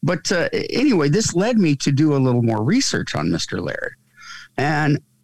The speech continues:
apparently, he was actually arrested one time. Uh, this is years later. Him and his, um,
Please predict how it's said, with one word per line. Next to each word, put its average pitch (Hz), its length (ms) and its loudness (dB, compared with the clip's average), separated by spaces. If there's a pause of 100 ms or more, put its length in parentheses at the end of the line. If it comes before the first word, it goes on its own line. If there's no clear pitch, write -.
(120)
apparently, 147 760 2 (560)
he 196 200 4
was 190 340 4
actually 233 500 2
arrested 90 460 -2
one 101 220 -4
time. 98 320 0
Uh, 117 180 -2
this 147 180 2
is 131 240 2
years 131 240 2
later. 123 420 0 (480)
Him 151 280 2
and 127 240 2
his, 113 380 2
um, 107 420 0